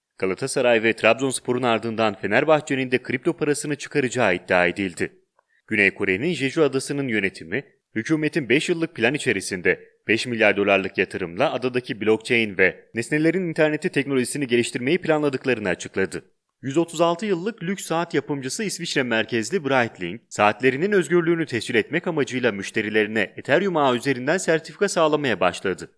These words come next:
Bahamalar Merkez Bankası ülkenin C B D C projesi Cent Dolar'ın gelecek haftadan itibaren kullanımına başlayacaklarını açıkladı.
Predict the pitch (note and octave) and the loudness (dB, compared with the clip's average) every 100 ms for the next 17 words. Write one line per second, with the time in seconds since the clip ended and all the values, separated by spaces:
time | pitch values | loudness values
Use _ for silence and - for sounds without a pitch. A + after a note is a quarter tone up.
0 | _ _ _ - A#2 D#3+ F3 F3 D#3+ C#3+ | _ _ _ 0 2 2 2 2 2 0
1 | C#3 G3 E3 E3 E3 D#3+ G#3+ D#3 D#3+ E3 | 2 0 2 0 -2 -4 -2 -4 -2 -2
2 | C#3+ B2 A2 A2+ A2 G#2 G3+ F#3+ F3+ D3+ | -2 -2 -2 -2 -2 -2 -4 0 0 2
3 | D3+ C3 - B2 C3+ D3 C#3 C#3+ G2+ F#2+ | -2 -2 0 0 0 0 2 2 -2 -4
4 | B2 D3+ E3+ D#3 D3+ D3 B2+ C3 B2 B2+ | -2 0 0 0 0 0 -4 2 4 4
5 | A#2 - G#2+ G#2+ A#2 D3+ D#3+ D3+ E3 D#3 | 0 -4 0 0 0 2 2 2 -2 0
6 | D3+ C#3 B2+ G#2+ F2 - - F#2 E2 - | 0 0 -2 -2 -4 -6 -6 -4 -4 -10